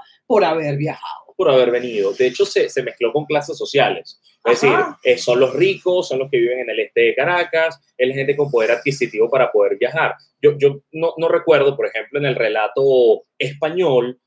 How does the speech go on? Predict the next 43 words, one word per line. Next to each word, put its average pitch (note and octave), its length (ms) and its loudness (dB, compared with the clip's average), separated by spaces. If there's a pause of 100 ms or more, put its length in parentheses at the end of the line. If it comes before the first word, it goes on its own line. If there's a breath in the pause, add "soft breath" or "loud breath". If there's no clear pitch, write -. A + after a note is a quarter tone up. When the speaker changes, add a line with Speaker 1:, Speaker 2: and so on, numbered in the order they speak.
Speaker 2:
que C#3+ 120 0
se C#3 140 -2
dijera B2 420 0
al C#3+ 100 -2
principio, D3+ 380 -6
"No, F#3+ 160 0
todos E3 160 0
los D#3+ 140 0
casos C#3 240 -6
son D#3+ 120 -8
importados C#3+ 540 -4
de C#3 80 2
Italia A#2+ 320 -2
y C3+ 80 -8
China D3+ 340 -6 (200 loud breath)
y C3+ 80 -6
la A#2+ 160 -2
culpa C#3 240 0
es - 20 -2
de C#3 60 -2
esa C#3 180 -6
gente C3+ 280 0
rica C#3+ 420 0
que C#3+ 80 -2
viaja". B2+ 320 0 (340)
Pues - 140 -4
lo A#2 120 2
normal A2 280 -4
es G#3+ 40 -2
que G#2+ 100 -6
la - 40 -8
gente A#2+ 220 0
viaje. - 340 -2 (140)
Entonces, - 500 -10 (160)
eh, C#3+ 160 -4
señalar D#3+ 960 -2
al B2+ 120 -4
infectado B2+ 680 -4
por C3+ 160 -4
clase B2 300 -6
social, A#2+ 500 -6
por A#2+ 160 -4
pertenencia, A2+ 600 -8